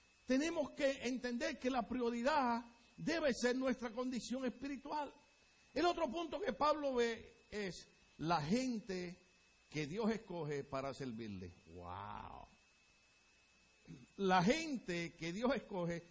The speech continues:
para servirle. Vea el verso veintiséis conmigo. Está ahí todavía. <clears throat> Hermanos, consideren su propio llamamiento. No muchos de ustedes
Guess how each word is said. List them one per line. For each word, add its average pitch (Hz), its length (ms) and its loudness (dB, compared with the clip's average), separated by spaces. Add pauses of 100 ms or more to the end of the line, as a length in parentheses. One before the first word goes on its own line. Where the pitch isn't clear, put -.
(140)
para 185 200 2
servirle. 202 380 0
Vea 320 220 4
el 285 100 2
verso 285 340 2
veintiséis 254 600 -2
conmigo. 220 440 -4 (1500)
Está 131 180 -6
ahí 175 80 -4
todavía. 143 420 -4 (1080)
<clears throat> - 880 -6
Hermanos, 294 840 2 (600)
consideren 247 760 6
su 240 140 0
propio 269 400 2
llamamiento. 240 800 0 (1080)
No 202 500 4
muchos 262 400 4
de 294 120 2
ustedes 220 600 2